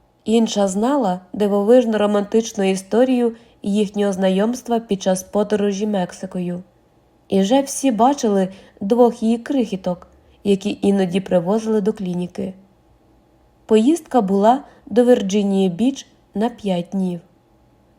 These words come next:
Приємно було дивитись, як вона збирається в дорогу, як ретельно укладає валізу, чепуриться, завиває волосся, і вся була поглинута цими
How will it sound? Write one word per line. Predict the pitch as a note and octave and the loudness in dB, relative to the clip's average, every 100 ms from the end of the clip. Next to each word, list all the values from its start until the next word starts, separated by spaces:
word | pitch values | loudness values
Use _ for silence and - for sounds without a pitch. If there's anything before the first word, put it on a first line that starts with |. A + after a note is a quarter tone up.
| _ _ | _ _
Приємно | - G#3 G3+ G#3+ G#3 | 0 2 4 2 2
було | F#3 G3+ | 2 2
дивитись, | G3+ F#3+ B3 C#4+ G3+ F#3+ - - - | 2 0 0 0 -2 -2 -16 -18 -2
як | G#3 D4 - | 0 0 -2
вона | A3+ A3 | -2 -2
збирається | F#3+ F#3+ G3+ G3+ G3 G3 | 0 2 4 4 4 0
в | F#3 | -2
дорогу, | F#3+ A#3 G3 E3+ F3 - _ _ - | 0 2 0 -2 -10 -14 _ _ -2
як | G#3 G3+ - | 2 2 2
ретельно | G3 G3+ B3 C#4+ G#3+ G3 | -2 0 0 2 0 -2
укладає | F#3+ G3 F#3+ G3 F#3 | -2 -2 2 4 4
валізу, | F3 F3+ G#3+ A3+ A3+ A3 _ _ | 2 0 -2 -2 -4 -4 _ _
чепуриться, | - D#4 C4+ G3+ F#3+ A#3+ - - G#3+ - _ _ | -6 -6 -4 -4 -2 -4 -4 -4 -4 -4 _ _
завиває | - G3+ G#3 G#3 C#4 C4+ | -2 0 0 0 0 0
волосся, | F#3+ F#3 F#3 A3+ B3+ B3 A3+ A3+ _ _ _ | 0 0 0 0 -2 -4 -6 -8 _ _ _
і | G3+ | -4
вся | F#3+ - G#3 | -4 0 2
була | F#3+ G3+ G3+ | 4 2 2
поглинута | G3 F#3 F3+ G#3 B3+ B3 A#3 | 0 -2 0 2 0 -2 -4
цими | A3+ - G#3+ G#3 G3 | -6 -2 0 0 -4